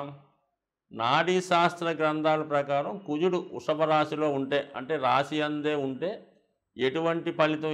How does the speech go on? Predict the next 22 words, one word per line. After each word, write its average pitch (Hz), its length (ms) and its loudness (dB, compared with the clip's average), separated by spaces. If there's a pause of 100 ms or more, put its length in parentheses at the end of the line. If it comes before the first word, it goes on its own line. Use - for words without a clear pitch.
ఇవ్వడం 143 340 0
జరుగుతుందో 135 440 -2
అటువంటి 143 580 -2
ఫలితం 139 360 2 (440)
ఈ 123 120 -6
సమయంలో 131 600 -2 (840)
ఈ 135 140 -2
రాశి 131 300 2
వారికి 135 320 0
రావడం 123 420 0
జరుగుతుంది. 95 480 -4 (160)
అంటే 170 200 -8 (720)
జాతకుడు 156 520 2
ఈ 147 100 0
సమయంలో 143 560 -2 (220)
తన 131 140 0
యొక్క 131 300 -4 (220)
ఫిజికల్ 156 480 -2
ఫిట్‌నెస్ 147 480 -6
కోసం, 139 260 -2 (960)
ఆరోగ్యం 156 680 4
కోసం 147 360 -2